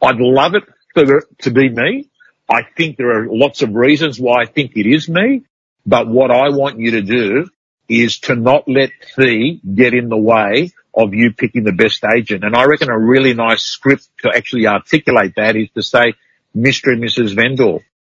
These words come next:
the cheapest agent and the best agent is generally not the same agent." And I've seen a lot of owners lose tens of thousands of dollars at the time of sale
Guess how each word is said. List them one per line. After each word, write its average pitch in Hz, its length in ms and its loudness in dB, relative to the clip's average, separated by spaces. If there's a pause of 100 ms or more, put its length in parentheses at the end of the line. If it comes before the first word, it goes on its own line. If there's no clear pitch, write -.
(380)
the 113 100 2
cheapest 127 520 -2
agent 110 460 0 (180)
and 107 180 0
the 104 60 0
best 110 400 0
agent 110 480 -2 (160)
is 92 260 0
generally 107 800 -2
not 104 360 0 (100)
the 104 80 -4
same 95 480 -4 (100)
agent." 87 380 -2 (800)
And 113 160 2
I've 110 160 0
seen 117 300 -2
a 104 80 -2
lot 117 320 4
of 139 100 0
owners 127 600 -2 (420)
lose 113 340 2
tens 135 380 -4
of 131 200 0
thousands 139 480 0
of 143 140 0
dollars 123 520 0 (440)
at - 160 -4
the 107 80 -4
time 110 400 -2
of 98 160 -4
sale 135 560 0